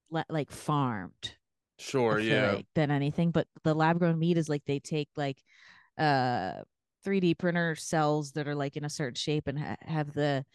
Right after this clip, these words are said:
Speaker 1: it's how they're trying to make organs for people too. Like, they wanna make transplantable kidneys and hearts and stuff, but, like, the cells have to be able to stretch and do the things they normally do inside of bodies, outside of bodies, and, like,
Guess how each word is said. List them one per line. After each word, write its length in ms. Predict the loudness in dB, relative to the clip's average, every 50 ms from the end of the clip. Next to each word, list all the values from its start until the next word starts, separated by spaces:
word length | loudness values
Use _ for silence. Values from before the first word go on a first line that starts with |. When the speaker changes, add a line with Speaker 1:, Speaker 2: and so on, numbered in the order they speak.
| -6 -2
Speaker 1:
it's 140 | -2 0 2
how 140 | 2 2 2
they're 100 | 2 0
trying 240 | 2 0 0 2 0
to 60 | 0
make 180 | 0 0 -2 0 0
organs 460 | 0 2 2 2 0 -2 -4 -6 -8
for 120 | -10 -12 -6
people 360 | -4 -4 -2 0 0 0 0
too. 240 | 0 0 0 2 2
Like, 160 | 2 0 0 -2
they 100 | -2 -2
wanna 160 | -2 -2 -4
make 160 | -4 -6 -8
transplantable 800 | -6 -6 -4 -4 -4 -4 -4 -4 -4 -4 -6 -6 -6 -6 -6 -6
kidneys 580 | -6 -6 -6 -4 -4 -4 -2 -2 -2 -4 -6 -6
and 180 | -8 -8 -6 -2
hearts 300 | 0 0 0 -2 -4 -8
and 100 | -10 -4
stuff, 240 | 0 0 0 0 -4 -10 -20 -20 -20 -20 -8 _
but, 160 | -2 0 2
like, 140 | 0 0 0 _
the 100 | -4 -4
cells 420 | -2 0 2 4 4 4 4 4 2
have 180 | 0 0 0 -2
to 80 | -2 0
be 140 | 2 0 0
able 160 | 0 -2 -6
to 180 | -8 -10 -10 -10
stretch 400 | -10 -6 -4 -4 -4 -4 -4 -8
and 100 | -6 -2
do 140 | 0 0 0
the 80 | 0
things 280 | 0 -2 -4 -4 -4 -2
they 120 | -2 -2
normally 400 | 0 0 -2 0 0 0 0 -2
do 220 | 0 0 0 2 2
inside 460 | 0 -2 -4 -4 -2 0 0 0 0
of 140 | -2 -2 0
bodies, 340 | 0 0 2 0 -2 -4 -4
outside 420 | -4 -6 -6 -4 -2 0 0 2 0
of 120 | -2 -4 -4
bodies, 520 | -4 -6 -6 -8 -12 -16 -16 -16 -16 -16 _ _ _ _ _ _ -4
and, 180 | -2 -2 -2
like, 180 | -2 -4 -4